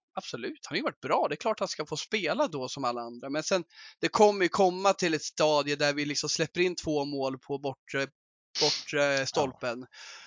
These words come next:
Speaker 1: och så kommer alla säga, ja, men han är usel, men liksom så här, någonstans, han måste få testa på.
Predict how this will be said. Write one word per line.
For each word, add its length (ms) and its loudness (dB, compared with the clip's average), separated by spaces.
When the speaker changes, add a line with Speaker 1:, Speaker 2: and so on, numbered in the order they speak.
Speaker 1:
och 160 4
så 140 6
kommer 240 6
alla 240 8
säga, 200 6
ja, 60 8
men 100 4
han 120 8
är 240 6
usel, 360 2
men 60 4
liksom 220 6
så 80 6
här, 240 6
någonstans, 420 6
han 140 6
måste 300 4
få 100 4
testa 380 4
på. 400 2